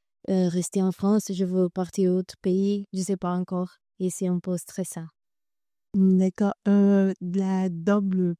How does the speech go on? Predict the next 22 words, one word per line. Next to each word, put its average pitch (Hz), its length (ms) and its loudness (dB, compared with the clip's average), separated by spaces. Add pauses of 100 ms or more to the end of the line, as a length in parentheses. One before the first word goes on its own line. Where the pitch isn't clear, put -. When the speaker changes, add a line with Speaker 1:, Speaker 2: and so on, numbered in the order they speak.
Speaker 2:
Patricia. 220 800 0 (500)
<laughs> - 540 -14 (120)
Euh, 185 240 2 (100)
excuse-moi, 196 720 2
je 175 60 -6
vais 170 80 -2
t'appeler 190 880 0
ici, 202 380 -4
euh, 175 320 -2
Patricia 214 680 -6 (120)
tout. 330 160 2 (760)
Ok, 185 240 -2 (240)
c'est 180 520 -2
plus 214 220 4
mieux. 202 380 6 (440)
Alors, 196 360 2
euh, 190 480 2 (500)
est-ce 202 260 -2
que 254 180 0
tu - 180 2
vas 170 300 4
bien ? 170 360 4